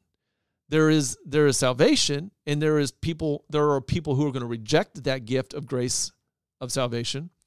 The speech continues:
And so they are eternally doomed, I would say. Yes, that would be, uh, eternal judgment in hell. Uh, but there, there, God has given you another option.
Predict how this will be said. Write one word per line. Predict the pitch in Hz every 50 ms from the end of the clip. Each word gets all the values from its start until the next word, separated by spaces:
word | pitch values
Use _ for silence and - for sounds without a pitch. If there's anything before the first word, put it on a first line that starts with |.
| _ _ _ _ _ -
And | 147 135
so | - 180 160 151 147 - - 151 - _ _ _ 135 123
they | - 147 147 190 247
are | 240 165 143 135 127 123 - _ _ -
eternally | 143 135 - - 151 139 131 120 120
doomed, | 107 113 120 120 127 131
I | 120
would | 117 117 117 -
say. | - - 135 117 113 117 143 160 - _ _
Yes, | - 135 127 - 135 - -
that | - 135 123 -
would | 127 123 117
be, | 135 127 127 117 - _ _ _ _ _ _ _ -
uh, | 131 127 127 123 131 - - 165 - -
eternal | 175 143 131 - 139 131 131
judgment | 131 127 127 131 104 127 - -
in | 165
hell. | 131 135 226 269 - - - _ _ _ _ _ _ _ _ _ _ _ _ _ _ _ -
Uh, | 127 127 131
but | - 135 175 214 190 - - _ _ _ _ _ _ _ _ _ _
there, | 135 131 175 185 180 175 185 190 220
there, | 190 139 127 175 185 180 185 190 196 - _ _ _ 151
God | 175 180 190 202 170
has | 175 180 151 135
given | 120 156 220 262 277 311 269
you | 240 196 180 165
another | 156 147 147 156 147 143 135
option. | 139 180 262 285 226 - - - -